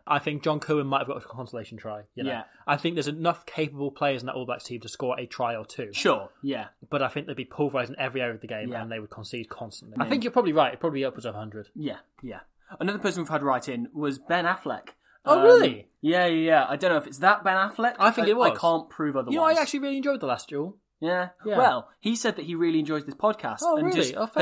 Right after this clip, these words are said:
Speaker 2: has
Speaker 1: Ben.
Speaker 2: started a podcast with his friend looking back over old rugby games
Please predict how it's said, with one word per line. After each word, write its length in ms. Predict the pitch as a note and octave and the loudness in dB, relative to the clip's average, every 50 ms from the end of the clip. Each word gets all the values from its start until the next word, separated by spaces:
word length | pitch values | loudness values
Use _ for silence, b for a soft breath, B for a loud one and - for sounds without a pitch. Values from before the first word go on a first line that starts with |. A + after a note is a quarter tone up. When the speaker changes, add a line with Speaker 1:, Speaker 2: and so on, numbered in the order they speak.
| F3+ - | 2 2
Speaker 2:
has 40 | - | 2
Speaker 1:
Ben. 80 | - | 2
Speaker 2:
started 440 | F#3 F#3 F#3 G3 F#3+ - F#3 D#3 - - - - - | 2 4 2 2 2 -2 -8 -10 -10 -16 -20 -8 -6
a 100 | D3+ D3 | -6 -6
podcast 460 | - - F3+ E3+ - - D#3 D3 - | -2 0 0 0 0 0 -4 -4 -2
with 160 | D#3 E3 D#3+ | -2 -2 0
his 160 | E3 D#3+ D#3+ | 0 -2 -2
friend 260 | - F#3 F3+ E3+ D#3 C#3 | -2 -2 -2 0 0 -2
looking 240 | C3+ C3+ - C#3+ | -4 -4 -4 -4
back 220 | C3 C#3+ D3+ D3+ - | -2 -2 -2 -2 -4
over 320 | D#3+ E3 D3+ C#3 D3+ D3 D3+ | -4 -4 -2 0 -2 0 2
old 240 | D#3+ D#3 D3+ C#3+ | 2 0 2 0
rugby 220 | F3+ F#3 F#3 - D3 | -2 -2 -2 -4 -6
games 400 | D3 C#3+ D3 C#3+ C3+ C3 C3+ | -4 -4 -4 -4 -4 -6 -8